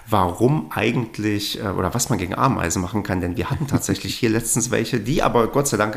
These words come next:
der beste Kammerjäger aller Zeiten irgendwie entfernt hat.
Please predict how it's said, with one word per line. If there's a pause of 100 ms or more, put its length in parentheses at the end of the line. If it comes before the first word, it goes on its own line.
der
beste
Kammerjäger
aller
Zeiten
irgendwie
entfernt
hat.